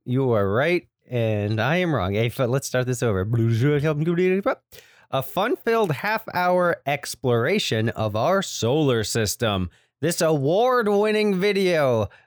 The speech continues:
visits all nine planets and invites children to use their <laughs> imagination to play along,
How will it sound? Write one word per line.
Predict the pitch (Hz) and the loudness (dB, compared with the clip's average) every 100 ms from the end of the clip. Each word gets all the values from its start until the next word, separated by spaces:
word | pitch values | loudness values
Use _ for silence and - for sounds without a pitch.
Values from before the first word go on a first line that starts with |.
| - | -6
visits | 113 147 139 123 | -2 0 0 -2
all | - 147 160 147 | 0 2 4 4
nine | 143 151 156 143 | 2 2 0 -2
planets | - 135 151 147 127 - - - _ | -2 -2 0 0 -2 -2 -8 -10 _
and | 127 139 | -4 0
invites | 147 117 151 147 - | 0 0 0 0 -4
children | - 170 196 113 104 90 80 - _ _ | -2 0 0 0 -2 -2 -8 -16 _ _
to | 131 | 0
use | 123 147 160 139 | 2 4 4 2
their | 135 110 95 | 0 0 0
<laughs> | |
imagination | 160 147 170 127 151 143 143 135 143 139 127 - - - | 0 2 0 0 0 2 2 0 0 0 -2 -8 -20 -6
to | 139 | -6
play | - 98 113 | -4 -2 0
along, | 143 147 156 156 165 156 | 2 2 0 0 0 -2